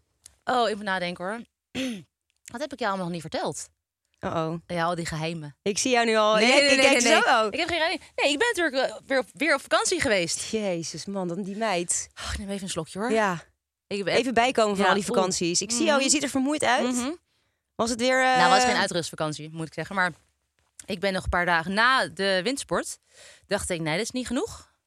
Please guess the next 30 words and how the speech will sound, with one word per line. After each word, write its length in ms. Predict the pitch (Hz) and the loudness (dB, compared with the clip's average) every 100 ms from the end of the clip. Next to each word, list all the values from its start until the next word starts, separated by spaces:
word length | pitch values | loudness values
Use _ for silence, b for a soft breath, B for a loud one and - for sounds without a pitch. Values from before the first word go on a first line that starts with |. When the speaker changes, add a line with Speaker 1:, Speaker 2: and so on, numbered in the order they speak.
| _ _ _ | _ _ _
Speaker 1:
voor 120 | 247 | -4
deze 160 | 247 226 | -4 -2
vrouw. 280 | 214 262 247 | -2 -2 -4
Ik 80 | |
ga 120 | - 220 | -6 -6
nog 100 | 185 | -4
heel 160 | 226 | -4
even 140 | 226 220 | -4 -4
naar, 340 | 196 190 185 | -2 -2 -2
eh, 60 | 180 | -4
New 160 | 180 | -4
York 260 | 170 143 127 | -6 -8 -10
een 80 | 143 | -10
paar 180 | 135 135 | -10 -10
dagen." 420 | - - 151 - _ _ | -14 -16 -20 -20 _ _
Speaker 2:
Ja, 220 | 170 - | -2 0
gewoon 180 | - 180 | 0 2
even 320 | 220 233 185 | 2 2 -2
naar 100 | 165 | -2
New 120 | 156 | -2
York, 320 | 147 127 131 | -2 -6 -6
lekker. 460 | 151 - 151 143 - | -8 -8 -8 -8 -10
Speaker 1:
Gewoon 300 | - 190 170 | -6 -4 0
Speaker 2:
Ja. 140 | 165 | 0
Speaker 1:
even. 120 | 131 151 | 2 0
Het 100 | 156 | -2
is 60 | |
om 120 | 220 | -2
de 60 | 233 | 0
hoek, 300 | 220 247 | 0 -2